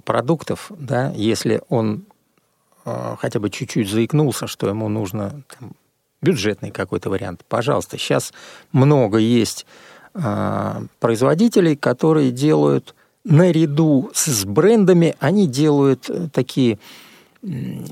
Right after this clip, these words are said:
более простые оправы на том же самом оборудовании, на, из тех же самых материалов, но, м,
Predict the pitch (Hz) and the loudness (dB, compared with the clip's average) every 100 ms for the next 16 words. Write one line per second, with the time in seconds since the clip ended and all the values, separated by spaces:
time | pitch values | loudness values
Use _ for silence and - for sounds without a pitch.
0 | - 151 185 143 151 123 - 131 - 123 | -16 -14 -2 2 4 4 2 -2 2 2
1 | 117 - 135 107 135 220 - 170 113 117 | 2 0 -2 2 2 2 2 2 2 -2
2 | - 117 110 110 120 131 147 175 147 139 | -2 -2 0 -2 -2 0 0 2 2 2
3 | 131 135 120 _ _ _ _ _ - 135 | 0 -2 -6 _ _ _ _ _ 0 2
4 | 147 143 139 135 139 165 - 175 214 147 | 2 2 0 -2 -4 -6 -10 -4 -2 0
5 | - 185 135 123 131 107 - 120 147 165 | 2 2 2 -2 -2 -2 -2 0 2 2
6 | 196 190 143 - 196 202 254 185 143 165 | 2 0 -2 -6 0 0 2 0 -2 -6
7 | - - 160 156 170 165 175 170 160 | -10 -14 -16 -14 -12 -12 -10 -10 -12